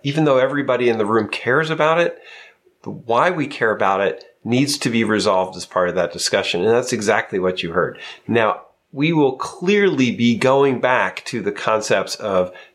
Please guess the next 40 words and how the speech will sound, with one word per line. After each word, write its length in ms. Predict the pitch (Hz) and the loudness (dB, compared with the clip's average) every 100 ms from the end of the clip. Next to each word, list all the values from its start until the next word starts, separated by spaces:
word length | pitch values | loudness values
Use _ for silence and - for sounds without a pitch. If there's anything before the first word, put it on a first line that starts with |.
| - | -2
data 180 | 113 101 | 0 2
governance, 560 | 120 104 98 87 78 | 0 0 -2 -6 -6
data 300 | - 113 104 | -4 0 0
control 380 | 101 104 - 123 | -2 -4 -2 -2
planes, 400 | - 98 90 87 | 0 -2 -2 -2
metadata, 760 | 101 117 127 101 107 98 85 - - - _ _ - | 0 2 2 2 2 4 2 -2 -14 -20 _ _ -2
and, 300 | 120 127 - | 0 -2 -6
and 160 | - - - | -14 -14 -10
what 380 | 113 127 131 | -2 0 0
that 240 | 131 104 113 | 0 0 0
means 300 | 117 113 101 | 2 2 0
and 120 | 90 | -2
how 400 | - - 117 117 | -4 -2 0 2
it 140 | 101 | 0
should 220 | - 110 98 | -2 -6 -4
be 100 | 98 | -4
controlled 640 | 90 - 117 107 95 92 - - | -4 -2 2 2 0 -4 -16 -12
in 100 | 110 | -4
really 220 | 113 135 143 | 0 2 0
powerful 440 | 131 113 110 98 | 0 0 0 0
ways. 380 | 101 85 71 - - _ _ | 2 2 0 -6 -14 _ _
I 80 | 110 | -10
hope 180 | 180 135 | -8 -2
you 220 | 147 196 | 0 0
decide 400 | 160 - 131 120 | 0 0 0 -4
to 80 | 117 | -6
join 320 | - 165 135 | -2 0 0
us 300 | 64 - - | -2 -6 -10
for 160 | - 113 | -6 -2
those 220 | 101 98 | 0 0
conversations, 800 | - 101 90 87 95 92 101 95 | 0 -2 -2 -2 0 0 0 0
either 160 | 113 107 | -2 0
by 140 | 101 | 0
listening 320 | 110 113 110 95 | 0 0 0 0
to 60 | |
the 60 | 101 | 0
podcast 540 | 156 170 139 127 - | 0 -2 0 -2 -2
or, 80 | 135 | -6
even 140 | 135 131 | -2 0
better, 320 | 139 123 | 2 0